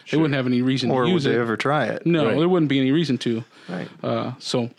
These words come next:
Speaker 2: but, uh, yeah, we made the change from, from leaded to,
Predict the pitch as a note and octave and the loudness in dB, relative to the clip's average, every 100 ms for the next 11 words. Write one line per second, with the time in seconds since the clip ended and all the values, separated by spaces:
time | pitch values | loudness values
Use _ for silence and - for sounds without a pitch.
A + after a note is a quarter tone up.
0 | _ _ _ _ _ - - C#3+ C#3 - | _ _ _ _ _ -20 -6 -2 -2 -2
1 | C3+ C3+ E3 C#3+ C3+ C3+ B2+ - C3+ C#3+ | 0 2 2 2 2 0 -2 -2 0 0
2 | - A#2 A#2+ - B2+ B2 B2+ C3 C3 - | -2 -4 -6 -6 -2 0 0 -2 -4 -4
3 | A#2 A#2 | -4 -4